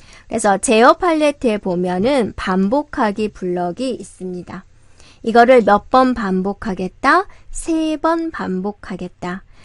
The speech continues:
그럼 이 안에는 선 그리는 게 들어오면 되죠. 펜을 내렸으니까 얼마만큼 움직이겠다. 그게 들어오면 되겠죠.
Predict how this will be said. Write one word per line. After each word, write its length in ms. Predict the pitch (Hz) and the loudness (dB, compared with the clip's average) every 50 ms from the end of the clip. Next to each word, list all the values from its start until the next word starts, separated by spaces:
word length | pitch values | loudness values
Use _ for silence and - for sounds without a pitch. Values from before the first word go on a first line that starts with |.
| - - - | -20 -20 -8
그럼 160 | - 262 247 | -2 2 4
이 120 | 277 330 294 | 6 6 6
안에는 640 | 175 175 202 226 262 269 262 220 202 220 262 226 190 | 6 6 4 4 4 4 4 2 2 2 0 0 -2
선 380 | - - - 359 349 339 339 - - | -4 -2 -2 0 0 0 -2 -4 -6
그리는 520 | - - 226 202 277 320 311 302 240 196 | -2 0 0 2 0 0 0 -2 -2 -2
게 180 | 180 180 180 180 | -4 -4 -8 -8
들어오면 600 | - - 202 226 226 233 214 190 185 180 180 180 | -8 -6 -2 0 2 2 2 0 -2 -4 -6 -8
되죠. 380 | - - 180 - - 175 185 - - - - - - - | -10 -14 -12 -10 -10 -10 -12 -12 -18 -20 -20 -20 -20 -12
펜을 420 | - - 381 359 349 370 359 330 | -2 0 2 2 4 2 2 2
내렸으니까 960 | 226 180 190 - 208 226 247 254 - - 196 185 180 175 - - 247 277 285 - _ | 0 0 0 0 2 2 0 0 -2 -4 -4 -4 -4 -6 -4 -4 -2 -2 -2 -4 _
얼마만큼 960 | - 208 202 208 214 226 254 311 339 339 339 320 294 277 - - 277 254 226 | 0 0 2 2 2 0 0 0 -2 -2 -2 -2 -4 -6 -4 -4 -4 -4 -2
움직이겠다. 1080 | - 196 202 202 202 208 - 277 302 285 - 202 - 175 175 - _ - 180 180 202 202 - | -2 0 0 2 2 0 0 -4 -6 -6 -6 -8 -8 -10 -12 -10 _ -10 -10 -10 -10 -14 -10
그게 280 | - 247 208 233 233 | -8 0 2 2 0
들어오면 840 | 214 - - 220 202 226 226 214 - - 190 196 202 220 226 208 180 - | 0 -2 -8 -4 -2 0 0 0 -2 -4 -4 -2 -2 -2 -2 -4 -6 -8
되겠죠. 560 | - 185 175 202 196 196 - - 160 143 | -10 -10 -6 -6 -8 -8 -8 -10 -10 -10